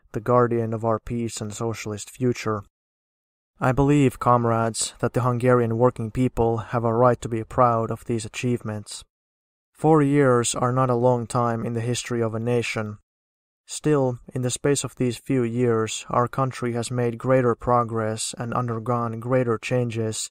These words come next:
than it had previously in many decades. This change is not only of importance in the economic and cultural spheres, it has also altered the composition of our people.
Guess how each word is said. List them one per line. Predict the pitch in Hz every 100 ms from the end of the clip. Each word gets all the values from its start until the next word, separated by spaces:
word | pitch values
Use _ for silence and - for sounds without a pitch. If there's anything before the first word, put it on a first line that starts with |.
| _ _ -
than | 123
it | 117
had | 127 120
previously | - 131 123 117 110 120 117
in | 113 117
many | 120 110
decades. | 107 120 - 110 104 104 - - _ _ _ _ _ _ _ _ _ -
This | 147 -
change | - 143 135 123 120 -
is | 123 123
not | 143 135
only | 135 131 123 120
of | 120
importance | 117 107 131 120 113 113 -
in | - 120
the | 123
economic | 123 117 127 127 120 -
and | 107 110
cultural | 135 131 - 110
spheres, | - - 113 110 107 - _ _ _ _
it | - 127
has | 127
also | 135 127 127
altered | 127 127 - 120 117
the | -
composition | - 127 113 113 123 113 113
of | 110
our | 110 104
people. | 131 127 113 110